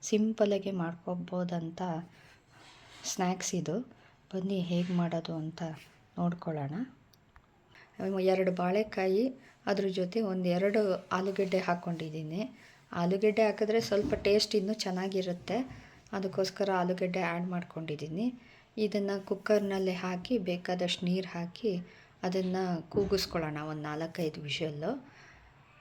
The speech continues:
ಆಮೇಲೆ ಕೂಗಿಸ್ಕೊಂಡ್ಮೇಲೆ ಅದನ್ನು ತೆಗೆದು, ಸಿಪ್ಪೆ ತೆಗೆದು ಚೆನ್ನಾಗಿ ಮ್ಯಾಶ್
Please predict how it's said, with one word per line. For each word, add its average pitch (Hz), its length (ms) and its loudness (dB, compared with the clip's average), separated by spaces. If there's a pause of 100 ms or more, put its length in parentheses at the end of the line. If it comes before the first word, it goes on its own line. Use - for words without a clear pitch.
(140)
ಆಮೇಲೆ 220 400 4
ಕೂಗಿಸ್ಕೊಂಡ್ಮೇಲೆ 196 880 0
ಅದನ್ನು 190 420 -2
ತೆಗೆದು, 185 360 0 (360)
ಸಿಪ್ಪೆ 220 420 0
ತೆಗೆದು 190 400 -2 (460)
ಚೆನ್ನಾಗಿ 220 600 2 (560)
ಮ್ಯಾಶ್ 196 320 0